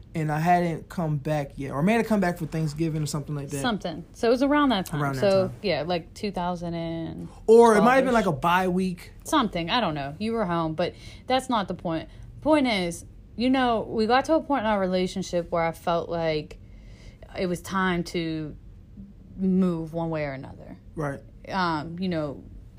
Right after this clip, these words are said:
Speaker 2: I just didn't wanna stay stagnant. And that's kinda my personality to a fault of mine sometimes. I'm constantly pushing myself for more, and sometimes I bite off more than I
Speaker 1: But
Speaker 2: could
Speaker 1: peep,
Speaker 2: chew.
Speaker 1: though, I'm the exact opposite. Sometimes I'm complacent,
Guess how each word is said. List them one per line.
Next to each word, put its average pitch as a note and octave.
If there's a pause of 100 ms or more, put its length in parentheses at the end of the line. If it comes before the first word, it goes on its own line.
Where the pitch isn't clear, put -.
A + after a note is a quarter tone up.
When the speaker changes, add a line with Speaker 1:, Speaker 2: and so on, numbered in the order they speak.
(880)
Speaker 2:
I G#3
just G#3+
didn't C#4
wanna C4
stay A3
stagnant. E3+
And G3+
that's A#3
kinda C#4+
my B3
personality F3
to E3+
a E3
fault E3
of G3
mine G3
sometimes. G3+ (320)
I'm G#3
constantly G#3+
pushing G3
myself F#3
for -
more, F3+
and F3
sometimes B3+
I F#3
bite F3+
off F3
more F3+
than E3+
I E3
Speaker 1:
But A3+
Speaker 2:
could D#3+
Speaker 1:
peep, -
Speaker 2:
chew. F3
Speaker 1:
though, F3+
I'm F#3+
the F3
exact D#3+
opposite. G#3+
Sometimes G3
I'm F3
complacent, F#3